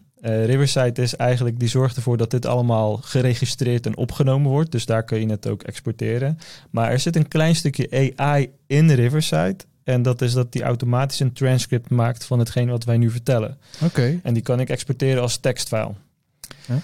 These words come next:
Speaker 1: Nou, die tekstfile die zet ik in een Google Doc, zodat ik hem online heb in een U R L. Eh, dus ik kopieer,
Speaker 2: Mhm.
Speaker 1: eh, gewoon de tekstfile en ik zet hem in Google Doc. En vervolgens ga ik naar chat G P T en dan zeg ik, eh, "Dit is nog een experiment, dus ik heb nog geen live voorbeeld, maar die gaat wel komen binnenkort."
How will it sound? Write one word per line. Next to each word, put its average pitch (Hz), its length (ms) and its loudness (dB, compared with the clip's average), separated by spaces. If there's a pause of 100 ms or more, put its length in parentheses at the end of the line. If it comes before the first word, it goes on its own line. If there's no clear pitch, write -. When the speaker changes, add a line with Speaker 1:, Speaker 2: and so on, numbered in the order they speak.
(220)
Speaker 1:
Nou, 104 180 -6
die 110 140 -2
tekstfile 170 540 0
die 151 100 2
zet 139 200 2
ik 135 120 0
in 120 140 4
een 113 160 2
Google 117 280 2
Doc, 120 300 -2
zodat 117 300 0
ik 120 120 -2
hem 107 300 0
online 120 480 2
heb 156 200 0
in 117 140 2
een 110 160 2
U 113 180 2
R 98 80 0
L. 104 240 -4 (600)
Eh, 117 200 0 (100)
dus 117 200 0
ik 113 100 -4
kopieer, 120 580 2
Speaker 2:
Mhm. 117 120 -4
Speaker 1:
eh, 110 180 -2
gewoon 113 200 0
de 107 120 -4
tekstfile 110 560 -2
en 107 140 -6
ik 101 100 -8
zet 117 180 -2
hem 104 120 -2
in 107 100 -2
Google 104 240 0
Doc. 113 200 -2 (140)
En 117 120 -2
vervolgens 156 340 -4
ga - 80 -2
ik 131 100 -2
naar 113 140 -2
chat 117 240 -4
G 107 160 -6
P - 40 -14 (120)
T - 40 -8 (300)
en 110 120 -6
dan 110 120 -4
zeg 107 220 -6
ik, 110 180 -10
eh, 104 340 -6
"Dit 120 160 0
is 123 100 0
nog 120 120 2
een 117 100 0
experiment, 120 640 2
dus 123 120 -2
ik - 80 -8
heb 120 120 0
nog 117 160 2
geen 117 360 4
live 117 280 2
voorbeeld, 135 400 0
maar 117 140 0
die 110 100 0
gaat 117 200 -2
wel 117 140 0
komen 117 320 0
binnenkort." 120 440 -2